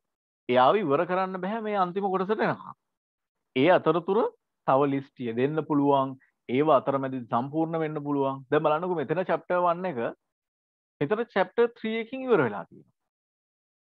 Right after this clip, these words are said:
ඒක මෙතනින් පටන් අරන් මෙතනින් ඉවර වෙලා තියෙනවා. මෙතන ලෙසන් වන් එක මෙතනින් පටන් අරගෙන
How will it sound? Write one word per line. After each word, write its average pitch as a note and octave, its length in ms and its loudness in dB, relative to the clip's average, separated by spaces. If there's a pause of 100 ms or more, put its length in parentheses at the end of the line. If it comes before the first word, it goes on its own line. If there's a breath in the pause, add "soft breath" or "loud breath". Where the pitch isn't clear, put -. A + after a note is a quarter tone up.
(400)
ඒක A#2 140 -6
මෙතනින් C#3+ 340 -4
පටන් E3 260 -4
අරන් A3+ 160 -6
මෙතනින් A#3 280 -6
ඉවර G#3+ 160 0
වෙලා G2 240 -6
තියෙනවා. - 300 -20 (440)
මෙතන F3+ 260 0
ලෙසන් F3+ 280 0
වන් E3+ 300 0
එක G#2+ 140 -6 (600)
මෙතනින් E3 360 -2
පටන් G3+ 320 0
අරගෙන F#3 300 0